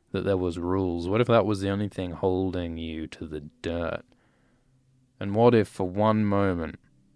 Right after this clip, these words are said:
you let yourself be freed from that delusion and you just suddenly drifted into space, flung off by the rotation of the planet? What if you just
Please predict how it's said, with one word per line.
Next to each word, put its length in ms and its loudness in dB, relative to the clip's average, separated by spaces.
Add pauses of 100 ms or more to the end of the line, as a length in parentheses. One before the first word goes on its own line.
(420)
you 160 0
let 260 0
yourself 460 0
be 120 -2
freed 440 -2
from 240 -6
that 180 -8
delusion 500 -4
and 160 -4
you 80 0
just 200 -4
suddenly 500 0 (580)
drifted 720 -2
into 260 -2
space, 520 -2
flung 560 0
off 400 0
by 160 2
the 100 -2
rotation 800 -2
of 180 -6
the 100 -10
planet? 480 -4
What 160 0
if 140 -2
you 100 -2
just 380 -4